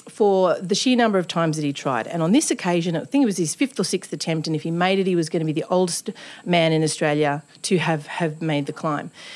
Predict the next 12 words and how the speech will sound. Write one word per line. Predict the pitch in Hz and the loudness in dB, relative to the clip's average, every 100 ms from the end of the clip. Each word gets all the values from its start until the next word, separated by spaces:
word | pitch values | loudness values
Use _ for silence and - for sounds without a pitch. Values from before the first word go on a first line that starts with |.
| - - | -10 0
And | 254 | 2
there | |
were | 240 | 4
so | 302 294 | 4 6
many | 294 262 | 6 4
things | 285 285 254 185 | 6 6 6 4
that | 196 - | 0 2
I | 180 170 | 2 2
wanted | 170 196 208 196 | 2 2 2 0
to | 190 - | -4 0
ask | 180 196 - | 0 0 -2
him, | 160 - | -6 -6